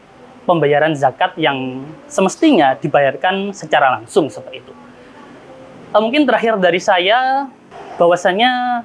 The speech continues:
di bulan Ramadan ini kita banyak sekali kegiatan bukber, seperti itu. Mungkin dulu bukber, ya,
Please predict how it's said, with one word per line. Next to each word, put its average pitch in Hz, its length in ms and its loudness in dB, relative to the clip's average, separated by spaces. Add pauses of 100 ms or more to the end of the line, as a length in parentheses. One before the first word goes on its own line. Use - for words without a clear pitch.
(680)
di 160 80 -4
bulan 160 240 4
Ramadan 165 400 2
ini 226 560 -2
kita 240 240 0
banyak 208 320 -2
sekali 240 560 0
kegiatan 175 560 0
bukber, 190 400 0
seperti 135 320 -12
itu. 120 80 -10 (560)
Mungkin 185 240 2
dulu 233 640 2
bukber, 208 640 0 (880)
ya, 254 240 6